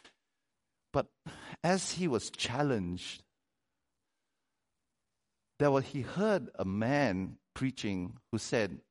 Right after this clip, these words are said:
"Wouldn't it be terrible if the Holy Spirit comes and you're not there?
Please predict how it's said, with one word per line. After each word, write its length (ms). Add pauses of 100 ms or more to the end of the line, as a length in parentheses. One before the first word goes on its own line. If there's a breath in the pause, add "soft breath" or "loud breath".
(760)
"Wouldn't 520
it 200
be 120
terrible 800 (1300)
if 400 (520)
the 60
Holy 300
Spirit 500 (440)
comes 600
and 180
you're 140
not 280
there? 280